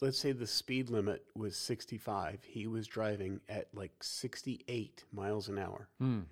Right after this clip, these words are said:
Speaker 2: mm-hmm.
Speaker 1: in the left lane.
Speaker 2: Hmm.
Speaker 1: And it caused everybody in the other two lanes to just kind of
Speaker 2: Stack up behind
Speaker 1: stack
Speaker 2: them.
Speaker 1: up uh, 'cause nobody wanted to pass this guy. No one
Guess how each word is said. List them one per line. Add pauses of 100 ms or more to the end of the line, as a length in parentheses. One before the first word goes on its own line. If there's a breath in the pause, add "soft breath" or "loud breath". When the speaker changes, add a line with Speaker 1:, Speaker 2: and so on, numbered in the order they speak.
Speaker 2:
mm-hmm. (400 loud breath)
Speaker 1:
in
the
left
lane.
Speaker 2:
Hmm. (640 loud breath)
Speaker 1:
And
it
caused (180)
everybody
in
the
other
two
lanes
to
just
kind
of (420)
Speaker 2:
Stack
up
behind
Speaker 1:
stack
Speaker 2:
them.
Speaker 1:
up (440)
uh,
'cause
nobody
wanted
to (100)
pass
this
guy.
No
one